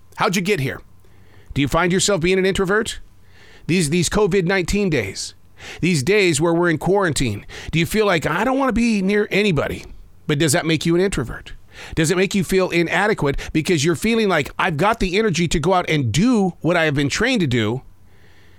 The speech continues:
but I have to change jobs? No, I'm inadequate. I, I can't do it. I can't move in that direction." Well, what would happen if the awareness of that new job was actually calling you to it because you have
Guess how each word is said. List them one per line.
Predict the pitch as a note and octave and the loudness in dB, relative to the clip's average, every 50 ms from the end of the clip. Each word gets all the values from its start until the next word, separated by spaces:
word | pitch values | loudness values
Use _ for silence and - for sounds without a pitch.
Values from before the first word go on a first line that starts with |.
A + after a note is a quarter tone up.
| - - | -14 -8
but | - B2 A#2 - - - | -6 -6 -4 -4 -2 -2
I | C3 C#3 C#3 | 0 0 0
have | D3+ E3+ - | 0 0 0
to | E3+ | -2
change | C3+ - - E3 E3+ F3 D3+ - - | -2 0 0 2 2 2 0 0 0
jobs? | - C3+ C#3 D#3 G3+ A#3 G#3+ - - - - - - - - - - - - - | 0 0 0 0 0 -2 -2 -4 -6 -6 -8 -14 -20 -20 -20 -20 -20 -20 -12 -6
No, | A#2 C3 F3 F3+ C3 | -4 -2 -2 -2 -2
I'm | B2 A#2 - | -2 -4 -2
inadequate. | C#3 C3+ D3+ E3+ F#3+ G3 - - - - - - - - - - - | -2 -2 0 0 -2 -2 -4 -6 -10 -12 -12 -14 -14 -16 -16 -12 -8
I, | B2+ A2+ | -8 -6
I | G2+ A2 | -6 -6
can't | - - C3 B2+ B2 | -4 -4 -4 -2 -2
do | A#2+ F3+ G#3 E3 | 0 0 0 -2
it. | - - - - - - - - - - - | -4 -6 -12 -14 -16 -20 -20 -20 -20 -12 -6
I | - A#2 | -4 -2
can't | - - D#3 D#3+ - | 0 0 0 0 2
move | D3 E3 G3 D#3 | 0 2 2 2
in | D#3 | 2
that | C#3+ C#3 C#3 C3 | 2 0 0 0
direction." | C#3+ C#3 E3 G#3 A3+ - - F2+ D2+ - - - - - - - - - - - - - - - - | 0 0 0 0 -2 -2 -4 -6 -8 -12 -18 -20 -20 -20 -20 -20 -20 -20 -20 -20 -18 -18 -10 -4 0
Well, | G3+ A3+ | 2 2
what | A#3+ C4 C4 | 4 4 2
would | C4+ A#3 | 2 2
happen | G3 A3 - - - E3 F3+ D#3+ - - - | 2 2 0 0 0 0 -2 -2 -4 -6 -6
if | - F#3+ F3 | -4 -4 -2
the | - F#3 F3+ | 0 0 0
awareness | F3 E3 D3+ E3 G3+ A3+ A#3+ A#3 G3 D#3+ - | 2 2 2 2 2 2 2 2 2 0 0
of | - - F3 D3+ | 0 -2 0 0
that | D3+ E3 D3+ | 0 0 0
new | D3+ D#3+ D#3+ D#3 | 0 0 0 0
job | B2 A#2+ E3 F3+ F#3+ D#3+ A#2 A2+ B2+ - - - - - - | 2 2 2 2 2 2 0 0 -2 -4 -8 -12 -12 -6 -2
was | D3+ C#3 E3 | -2 0 0
actually | F3+ F#3+ - - F#3 E3 C#3 | 0 0 0 0 0 0 0
calling | - - F3 F#3 F#3 F3 D#3+ | 0 0 0 0 2 2 2
you | D3 C#3 | 2 0
to | A#2+ - G#3+ G#3 | 0 2 2 2
it | E3+ B2+ | 2 2
because | D#3 C#3+ - D#3 C#3+ B2+ | 0 0 0 0 0 2
you | D3 D3 | 2 2
have | A#2 G#2+ - G3 A3 A#3 G#3+ F3 C#3+ | 2 2 2 2 2 2 0 0 -2